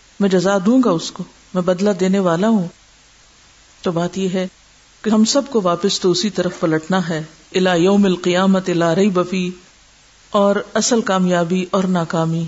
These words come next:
تو اس وقت انسان کے سامنے آئے گی۔ اور اس روز جو ایمان نہیں لاتے وہ خسارہ پانے والے ہیں۔ تو پھر ایمان کو لفظ صرف ایمان کے طور پر نہ لیجئے۔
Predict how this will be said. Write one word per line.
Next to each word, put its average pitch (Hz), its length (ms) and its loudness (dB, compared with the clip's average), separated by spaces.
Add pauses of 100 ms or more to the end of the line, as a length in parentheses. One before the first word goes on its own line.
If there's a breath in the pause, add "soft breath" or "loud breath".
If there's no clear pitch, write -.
(220)
تو - 120 -6
اس - 180 -2
وقت 220 200 -4
انسان 170 360 -2
کے 175 100 -6
سامنے 170 420 -4
آئے 160 200 -2
گی۔ 165 120 -10 (520)
اور 202 260 2 (120)
اس 277 220 0
روز 277 260 2
جو 208 200 -2
ایمان 240 420 2
نہیں 330 180 -2
لاتے 311 300 0 (640)
وہ 220 80 2
خسارہ 196 420 -2
پانے 165 200 -2
والے 156 240 -6
ہیں۔ 156 80 -12 (600)
تو 196 60 -4
پھر 220 160 -2
ایمان 214 460 0
کو 240 220 2 (300 loud breath)
لفظ 226 260 -2
صرف 240 280 0
ایمان 214 360 0
کے 247 100 0
طور 247 180 2
پر 233 160 0
نہ 277 140 0
لیجئے۔ 175 320 0